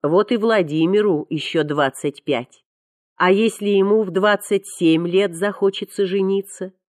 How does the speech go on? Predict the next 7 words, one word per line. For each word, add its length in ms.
Как 260
можешь 500
ты 160
ручаться, 760
что 300
с 160
возрастом 800